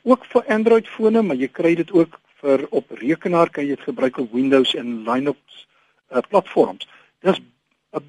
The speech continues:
baie populêre, wil ek sê, geïnkripteerde video en kitsboodskap alternatief vir Skype,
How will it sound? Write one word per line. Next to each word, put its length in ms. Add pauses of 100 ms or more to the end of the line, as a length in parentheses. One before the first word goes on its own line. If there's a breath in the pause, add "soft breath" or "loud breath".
baie 260
populêre, 840
wil 140
ek 100
sê, 260
geïnkripteerde 1040
video 480 (540)
en 200
kitsboodskap 680
alternatief 560
vir 140
Skype, 320